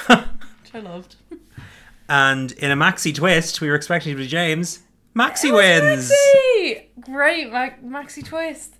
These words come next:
Speaker 1: But we love Maxi, so
Speaker 2: Oh,
Speaker 1: I'm
Speaker 2: yeah.
Speaker 1: delighted for her.
Speaker 2: Number one and two fans here.
Speaker 1: And I kind of feel like James is gonna get his another time to
Speaker 2: Yeah. He's established himself this week.
Speaker 1: Yeah.
Speaker 2: He did great.
Speaker 1: And who's going home?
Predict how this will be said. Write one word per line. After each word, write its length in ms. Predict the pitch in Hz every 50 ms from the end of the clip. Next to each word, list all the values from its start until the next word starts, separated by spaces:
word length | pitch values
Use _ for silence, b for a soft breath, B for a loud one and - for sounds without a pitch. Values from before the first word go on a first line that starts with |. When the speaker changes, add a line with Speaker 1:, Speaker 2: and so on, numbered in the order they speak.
| _ _
Speaker 1:
But 320 | _ 131 135 131 - _ -
we 140 | 139 135 135
love 340 | 131 131 147 151 147 -
Maxi, 420 | - 120 101 95 - - 113 107 113
so 120 | - 269
Speaker 2:
Oh, 40 | -
Speaker 1:
I'm 80 | 294 294
Speaker 2:
yeah. 100 | 294 285
Speaker 1:
delighted 240 | 127 147 160 151
for 140 | 151 - 117
her. 160 | 104 101 123
Speaker 2:
Number 340 | 147 208 220 233 233 220 220
one 180 | 220 226 226 226
and 80 | 220
two 160 | 214 226 226 214
fans 300 | - 208 226 269 262 -
here. 240 | 190 165 190 208 _
Speaker 1:
And 120 | - 135 123
I 60 | 131
kind 200 | - 143 131 131
of 60 | 127
feel 140 | - 147 123
like 160 | 123 117 113
James 560 | _ - 120 120 120 117 117 113 107 - - - - _ _ _
is 120 | 143 123
gonna 240 | - - 127 117 120
get 220 | 110 123 117 117 117
his 240 | 117 117 107 - - _ _ _ _ _
another 240 | - 120 113 113 139
time 300 | - 127 110 107 107 107
to 140 | - - -
Speaker 2:
Yeah. 300 | - 107 104 95 180 170 - _ _ _ _ _ _ _ _ _
He's 200 | _ 254 233 233
established 420 | 254 240 - 254 240 240 247 240
himself 400 | - 208 190 185 - 165 156 156
this 180 | _ 165 165 -
week. 140 | - 170 170 -
Speaker 1:
Yeah. 260 | 131 127 120 117 - _ _ _ _ _ _ _ _
Speaker 2:
He 100 | _ _
did 160 | 190 220 -
great. 200 | - 214 202 - _ _ _ _ _ _ _ _ _ _ _ _ _ _
Speaker 1:
And 140 | 135 135 123
who's 180 | 131 147 151
going 220 | 147 165 156 160 160
home? 300 | 160 160 160 156 147